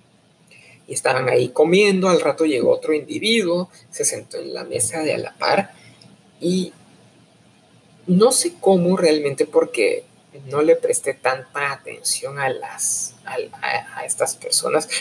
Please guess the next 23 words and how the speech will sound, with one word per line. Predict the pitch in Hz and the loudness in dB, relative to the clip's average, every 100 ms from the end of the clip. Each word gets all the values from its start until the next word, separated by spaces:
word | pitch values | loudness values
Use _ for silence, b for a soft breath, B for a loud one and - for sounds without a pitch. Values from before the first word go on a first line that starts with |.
| - | 0
pero | 165 175 | 4 6
de | 180 | 6
repente | 175 165 202 254 240 | 6 6 4 2 2
ya | |
estaban | 233 - 277 269 | 2 0 -2 -2
hablando | 143 139 143 180 226 240 - B B B | -4 -4 -4 2 4 2 -4 B B B
como | - 170 160 | -8 -4 0
si | - 151 | 0 -2
se | 156 | -4
conocieran | - 151 143 - 220 220 | -2 -2 -2 0 0 4
de | 226 | 2
hace | 226 | 2
mucho. | 214 311 302 - - b b b | 0 0 0 -4 -8 b b b
Y | 190 | -2
estoy | 180 - - - _ _ _ | 0 0 -2 -6 _ _ _
casi, | 160 - - - | -2 0 -2 -2
casi | - 151 160 175 | 0 2 2 2
seguro | - - - - 165 175 - _ _ | 0 -2 -6 2 2 0 -10 _ _
de | 127 | -10
que | - 113 | -8 -6
no | 139 156 | 2 4
se | 160 - | 4 2
conocían. | 95 85 80 - - | 0 2 0 -2 -6